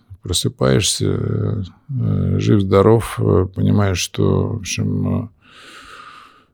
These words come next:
ты востребован, у тебя есть, у тебя есть дело, которым ты занимаешься. Ты строишь планы, ты не сидишь, так скажем, на одном месте и не думаешь, в общем, да.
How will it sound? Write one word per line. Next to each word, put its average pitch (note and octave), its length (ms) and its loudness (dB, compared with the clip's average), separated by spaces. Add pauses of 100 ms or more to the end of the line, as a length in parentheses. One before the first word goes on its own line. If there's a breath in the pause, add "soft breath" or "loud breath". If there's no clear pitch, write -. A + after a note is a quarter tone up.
(100)
ты A2+ 140 4
востребован, G2+ 560 4
у F#2 60 4
тебя F#2 100 4
есть, F2 220 2
у F#2+ 160 2
тебя F#2+ 240 2
есть F2+ 460 2
дело, G2+ 260 4
которым F#2+ 400 -2
ты F#2+ 140 -2
занимаешься. F2+ 1000 -2 (320 loud breath)
Ты - 140 -8
строишь F#2+ 400 2
планы, F#2+ 360 2
ты F#2+ 220 -2
не E2+ 140 0
сидишь, F2 420 -4
так F2 200 -6
скажем, E2+ 460 0
на E2+ 160 0
одном F2 280 0
месте F#2+ 480 0
и E2+ 140 0
не E2+ 160 0
думаешь, E2+ 440 -2
в F2+ 60 -4
общем, E2+ 280 -6
да. E2+ 280 0